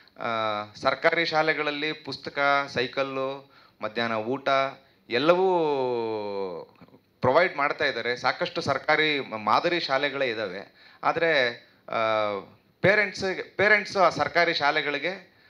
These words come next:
ಮಕ್ಕಳನ್ನ ಕಳ್ಸೋಕೆ ಇಷ್ಟಪಡಲ್ಲ. ಯಾಕೆ ಅಂತಂದ್ರೆ, ಆ,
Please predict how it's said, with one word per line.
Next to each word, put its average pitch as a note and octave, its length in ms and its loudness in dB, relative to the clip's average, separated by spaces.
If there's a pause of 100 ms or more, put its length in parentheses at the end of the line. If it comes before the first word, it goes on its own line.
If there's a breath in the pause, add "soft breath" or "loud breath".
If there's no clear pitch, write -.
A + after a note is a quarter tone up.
(160 soft breath)
ಮಕ್ಕಳನ್ನ D3 420 0
ಕಳ್ಸೋಕೆ D#3 480 0
ಇಷ್ಟಪಡಲ್ಲ. A#2 520 -2
ಯಾಕೆ C#3+ 360 0
ಅಂತಂದ್ರೆ, C3+ 600 -8 (420 loud breath)
ಆ, - 80 -2